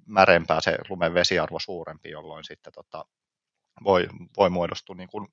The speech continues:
suurempiakin kevättulvia sitten ehkä vasta vuosisadan lopulla, niin alkaa, alkaa siellä niin kuin näkymään se talven lyhentyminen. Ja, ja ehkä vielä niin kuin semmoinen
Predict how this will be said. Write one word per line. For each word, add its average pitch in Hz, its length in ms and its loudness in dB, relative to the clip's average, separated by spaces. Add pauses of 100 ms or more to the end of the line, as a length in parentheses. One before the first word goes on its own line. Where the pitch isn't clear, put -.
(140)
suurempiakin 90 600 0
kevättulvia 85 640 -12
sitten - 240 -20
ehkä - 160 -20
vasta - 180 -20
vuosisadan 85 440 -4
lopulla, - 360 -10
niin 101 160 -20 (760)
alkaa, 82 460 -10
alkaa 82 360 -4
siellä 85 220 -2
niin 82 120 -10
kuin 85 140 -20
näkymään 82 400 -20
se 80 120 -10 (560)
talven 82 380 -4
lyhentyminen. - 600 -20 (960)
Ja, 92 220 8 (420)
ja 107 220 4
ehkä 101 280 6
vielä 113 140 10
niin 110 140 4
kuin 113 100 2
semmoinen 110 400 2